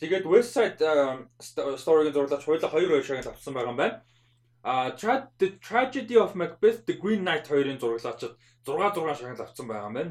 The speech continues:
Дюни зураглаач Craig Fisher 10 шагнал авсан бол The Power of the Dog-ийн зураглаач 12 шагнал. Бас нэлээд өрсөлдөөтэй явж байгаа юм байна. Энэ сайн өнгөрсөн оны киноноос гоё зураглал санагдаж байгаа юу? Гоё зурагтай кино.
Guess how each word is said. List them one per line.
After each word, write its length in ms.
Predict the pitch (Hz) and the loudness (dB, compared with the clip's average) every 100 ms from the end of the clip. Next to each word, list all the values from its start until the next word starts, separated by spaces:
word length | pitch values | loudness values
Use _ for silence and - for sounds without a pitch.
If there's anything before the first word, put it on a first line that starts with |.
| - | -6
Дюни 240 | 214 269 | -4 -4
зураглаач 480 | 226 220 190 196 190 - | 0 0 0 -4 -4 2
Craig 240 | 190 185 | 2 2
Fisher 400 | 170 135 135 - _ _ _ _ 117 | -2 -2 -6 -10 _ _ _ _ -4
10 160 | 160 208 | -2 -2
шагнал 320 | 185 165 151 | -2 -4 -4
авсан 200 | - 170 | -6 -4
бол 80 | 170 | -2
The 360 | 196 226 - - | 2 0 0 -6
Power 320 | 180 226 196 | 2 4 4
of 80 | 185 | 0
the 80 | - | -2
Dog-ийн 400 | 143 135 131 131 | 0 0 -4 -4
зураглаач 400 | 120 117 175 - | -6 -4 -6 -6
12 400 | 110 151 151 - | 0 2 2 0
шагнал. 160 | - _ _ 120 | -16 _ _ -8
Бас 240 | - - | -6 -4
нэлээд 560 | 165 147 185 220 156 - _ _ _ | -6 2 6 6 4 -6 _ _ _
өрсөлдөөтэй 760 | 107 - - 135 - 98 - _ _ _ _ _ _ _ _ - _ _ - | -14 -8 -2 -2 -2 -8 -10 _ _ _ _ _ _ _ _ -20 _ _ -10
явж 260 | 101 101 - | -8 -8 -6
байгаа 160 | 123 | -6
юм 60 | 107 | -6
байна. 320 | 101 107 110 | -6 -6 -2
Энэ 220 | 208 262 - - - | 0 -2 -4 -20 -10
сайн 240 | 202 247 | -4 -2
өнгөрсөн 440 | 302 214 220 - 262 | -2 -6 -8 -6 -6
оны 220 | 220 190 | -4 -6
киноноос 460 | - 208 196 180 - | -6 -8 -6 -8 -6
гоё 240 | - 220 220 | 2 2 2
зураглал 280 | - 170 170 | -2 -4 -6
санагдаж 800 | - 180 - 139 135 123 _ - | -12 -14 -14 -12 -10 -12 _ -8
байгаа 320 | 120 107 95 | -6 -4 -6
юу? 40 | 92 | -6
Гоё 140 | 135 | -6
зурагтай 400 | 135 107 - 95 | -6 -12 -14 -18
кино. 180 | 92 95 | -16 -18